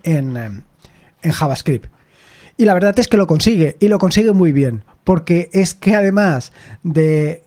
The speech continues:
conseguir una única herramienta, han conseguido una única herramienta realmente rápida y eficiente.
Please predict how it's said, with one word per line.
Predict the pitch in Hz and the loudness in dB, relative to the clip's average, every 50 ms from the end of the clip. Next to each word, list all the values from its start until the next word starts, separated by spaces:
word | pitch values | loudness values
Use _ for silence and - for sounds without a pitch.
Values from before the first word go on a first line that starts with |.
| _ _ | _ _
conseguir | - 170 165 165 - - 160 170 208 196 196 202 - _ | -2 -2 0 0 0 0 0 2 2 0 0 -2 0 _
una | 220 202 208 208 190 | 0 2 2 2 2
única | 202 214 214 208 202 | 2 2 2 0 0
herramienta, | 190 175 196 196 208 208 196 196 196 196 202 202 - | 0 0 2 0 0 0 0 0 0 -2 -2 -4 -4
han | 196 190 | -6 -4
conseguido | 180 202 185 - 190 202 196 180 160 | -2 -2 -2 -2 -2 0 2 2 2
una | 170 190 190 185 185 | 2 2 2 2 2
única | 180 185 196 202 196 196 | 2 2 0 0 0 0
herramienta | 180 175 180 185 196 190 165 - 190 190 185 - | 0 2 2 0 0 0 0 -2 -2 -2 -4 -6
realmente | 147 143 151 165 165 165 170 175 180 180 180 160 170 160 | -8 -4 -2 0 0 0 0 0 0 -2 -2 -2 -4 -4
rápida | 147 - 185 180 165 - 175 185 | -2 0 -2 -2 0 2 2 2
y | 165 147 | 2 2
eficiente. | 135 - 127 - - 131 110 101 - - | 0 -2 -6 -6 -6 -8 -8 -8 -14 -20